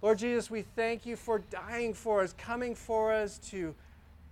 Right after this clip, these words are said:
cleanse us, to save us, to make us new. And we thank you, Holy Spirit, for filling us with your life. Amen.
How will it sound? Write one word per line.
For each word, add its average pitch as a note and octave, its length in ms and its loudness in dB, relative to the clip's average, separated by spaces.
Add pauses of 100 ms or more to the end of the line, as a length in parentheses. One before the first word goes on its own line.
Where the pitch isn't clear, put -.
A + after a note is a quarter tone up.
(100)
cleanse B3 400 0
us, A#3 220 0
to F#3 160 -10
save A3 440 2
us, G#3+ 200 -2
to F#3+ 140 -10
make G3+ 300 0
us F#3 140 -4
new. F#3+ 320 -2 (680)
And F#3 80 0
we F#3+ 80 4
thank G#3+ 260 2
you, G#3+ 80 -2
Holy G#3 260 4
Spirit, G3 480 -2
for E3+ 540 0 (180)
filling A#3+ 600 2
us C#3+ 340 -2 (300)
with F#3 360 2
your F#3 160 4
life. C#3 600 0 (640)
Amen. C#3+ 640 0